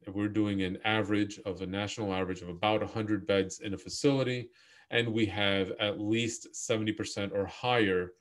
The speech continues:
focused on the short-term stays, they should be able to provide you anywhere, um, from about four, you know, basically one referral a week, up to as many as fifteen to twenty,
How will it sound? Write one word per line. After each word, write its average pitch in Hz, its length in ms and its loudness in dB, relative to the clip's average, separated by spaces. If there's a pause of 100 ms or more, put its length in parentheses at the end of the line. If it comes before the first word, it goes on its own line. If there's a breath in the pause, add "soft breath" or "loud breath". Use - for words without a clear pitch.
(360)
focused 113 500 6
on 98 160 0
the 98 60 0
short-term 117 680 4
stays, 95 760 4 (1300)
they 120 160 4
should 143 400 4
be 160 140 10
able 135 220 4
to 120 140 -8
provide 101 480 0
you 98 160 2
anywhere, 101 800 0 (580)
um, 98 380 0 (120)
from 98 640 -2 (260)
about 101 300 -4
four, 135 720 4
you 104 120 -4
know, 92 120 0
basically 104 460 0
one 98 420 -2 (100)
referral 104 520 0
a - 20 -4
week, 101 340 -4
up 113 100 -6
to 113 300 -2
as 95 140 -2
many 120 240 0
as 104 200 -2
fifteen 107 480 -6
to 95 80 -8
twenty, 90 600 -10